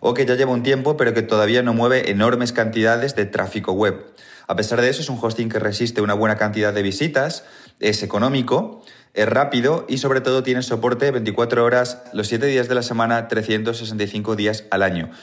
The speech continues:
con un certificado de seguridad gratis, instalador de C M S en un solo clic, migración profesional incluida y garantía de treinta días. Si estás pensando en abrir un nuevo proyecto web, ya sea un nicho o tu propio proyecto como blog o como emprendedor digital o e-commerce,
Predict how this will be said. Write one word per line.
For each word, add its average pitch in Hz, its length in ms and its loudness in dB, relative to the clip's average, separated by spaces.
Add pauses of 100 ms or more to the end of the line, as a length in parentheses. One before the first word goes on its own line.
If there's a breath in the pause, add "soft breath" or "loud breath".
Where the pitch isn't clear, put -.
(160 loud breath)
con 107 160 2
un 113 60 2
certificado 120 600 2
de 113 120 2
seguridad 120 460 2
gratis, 131 480 0 (280 loud breath)
instalador 110 580 2
de 101 120 0
C 107 120 -2
M 113 140 2
S 110 200 -4
en 87 80 -4
un 98 80 -2
solo 127 220 -2
clic, 123 340 -2 (260 loud breath)
migración 123 480 2
profesional 113 500 -2
incluida 127 560 2
y 117 100 0
garantía 110 420 2
de 107 120 2
treinta 101 500 -2
días. - 440 -4 (280 loud breath)
Si - 100 -4
estás 110 220 -2
pensando 127 340 0
en 107 60 0
abrir 101 260 2
un 120 80 0
nuevo 123 200 0
proyecto 120 340 0
web, 135 320 2
ya 107 120 0
sea 107 140 -2
un 101 120 0
nicho 120 420 2
o 101 100 0
tu 101 120 -4
propio 104 320 -2
proyecto 104 600 0
como 98 280 0
blog 113 440 0
o 95 60 -8
como 101 180 -4
emprendedor 104 460 0
digital 110 440 0
o 107 100 -2
e-commerce, 123 500 -2